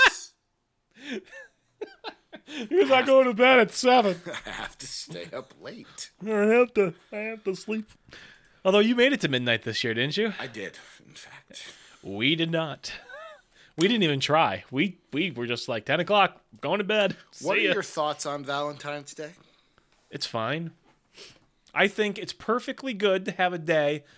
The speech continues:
Speaker 1: where one celebrates the love that you have for another human being. And don't get me wrong, you can celebrate that every day of the year, and you should. But you know what? To have a special day on the calendar where it gets called out,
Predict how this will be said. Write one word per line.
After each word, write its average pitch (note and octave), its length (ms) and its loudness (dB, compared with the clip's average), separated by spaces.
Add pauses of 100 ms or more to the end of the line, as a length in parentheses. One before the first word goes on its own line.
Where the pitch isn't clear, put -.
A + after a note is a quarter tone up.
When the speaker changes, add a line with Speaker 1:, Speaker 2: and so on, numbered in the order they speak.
(160)
Speaker 1:
where E3+ 160 -2
one D#3+ 300 -2
celebrates G3+ 880 -4 (680)
the F3 140 0
love E3 460 2
that D#3+ 200 -6
you E3 60 -8
have D3 340 -2
for D3+ 140 -6
another C#3+ 320 -4
human B2+ 380 -10
being. A2 320 -12 (500)
And F#3+ 240 2
don't B3+ 340 -2
get C#4+ 140 0
me F4 80 -4
wrong, B3 380 0 (100)
you G3+ 140 0
can A3+ 120 -2
celebrate G#3+ 540 -2
that A3+ 240 -2 (320)
every E3 380 2
day A2+ 240 -4
of G2+ 100 -8
the G#2+ 80 -8
year, B2+ 240 -4
and F3+ 260 -6
you F#3 160 -6
should. G#2+ 540 -2 (420)
But B3 120 0
you A#3 100 -2
know A3+ 160 0
what? B3 280 -4
To G#3+ 80 -10
have A3 380 -2
a F#3 80 -6
special A#3 520 -6
day A3+ 180 -4
on A3+ 140 -8
the A#3 80 -12
calendar A3+ 420 -10
where G3+ 180 -4
it G#3 100 -6
gets G3+ 160 -8
called G3+ 360 0
out, G#3 280 0